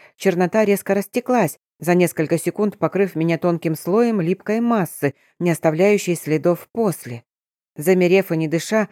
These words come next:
я только чуть дергалась, когда то в одном, то в другом месте начинала колоть. Потерпев несколько минут, я раздраженно дернула крыльями, стряхивая массу. «Да хватит! Я в порядке!» Скосив глаза,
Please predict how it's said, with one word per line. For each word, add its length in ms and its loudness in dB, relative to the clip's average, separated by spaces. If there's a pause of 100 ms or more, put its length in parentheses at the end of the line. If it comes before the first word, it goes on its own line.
(220)
я 220 2
только 320 2
чуть 240 -2
дергалась, 500 0
когда 280 2
то 120 2
в 60 4
одном, 360 0
то 120 0
в 60 -2
другом 360 2
месте 420 0 (220)
начинала 540 0
колоть. 500 0 (680)
Потерпев 500 2
несколько 480 0
минут, 380 0 (220)
я 140 2
раздраженно 640 2
дернула 440 2
крыльями, 480 0
стряхивая 600 0
массу. 480 -2 (320)
«Да 160 2
хватит! 480 2 (300)
Я 160 4
в 60 -2
порядке!» 580 2 (720)
Скосив 480 -4
глаза, 460 0